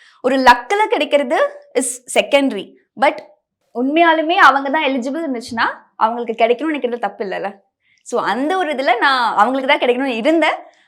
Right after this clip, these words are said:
அது நடந்துச்சு. அந்த, அஹ், டைட்டில் வின்னர் அனௌன்ஸ்மெண்ட்ல ஹோல் செட்டே ஹாப்பியா இருந்துச்சு. அது ஒரு மாதிரி நம்ம பசங்க ஜெயிச்சிட்டாங்க அப்படிங்கிற மாதிரி எல்லாருக்கும் அந்த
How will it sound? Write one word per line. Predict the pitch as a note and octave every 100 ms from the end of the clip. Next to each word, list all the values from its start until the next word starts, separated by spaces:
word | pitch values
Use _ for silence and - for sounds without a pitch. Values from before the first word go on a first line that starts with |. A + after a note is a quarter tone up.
| -
அது | A3+
நடந்துச்சு. | A3 A3+ D#4 D#4+ D#4 E4 -
அந்த, | A3+ B3 A#3 A#3+ A3+ - - _ _ -
அஹ், | A#3 A3
டைட்டில் | A#3 B3 F4+ F4+
வின்னர் | E4 C#4
அனௌன்ஸ்மெண்ட்ல | A#3+ C4 - D#4+ C#4 B3+ A3+ - -
ஹோல் | - F4 A#4+ -
செட்டே | - D#4 B3 - - - B4+ C5
ஹாப்பியா | F#4+ A#3 A#3+ A#3+
இருந்துச்சு. | G#3 G3 F#3 - E3 _
அது | - B3
ஒரு | C4
மாதிரி | B3+ C4+ D#4+ D#4 C#4 _
நம்ம | A3 B3+ D4 D4
பசங்க | D4+ - F4+ F#4+
ஜெயிச்சிட்டாங்க | C#4+ C#4 - A#3+ A#3
அப்படிங்கிற | B3+ A#3 A#3 A#3
மாதிரி | A3+ G#3 C#4+ D4 A#3+
எல்லாருக்கும் | A#3+ D#4 F4 A4 C#4
அந்த | A3 G3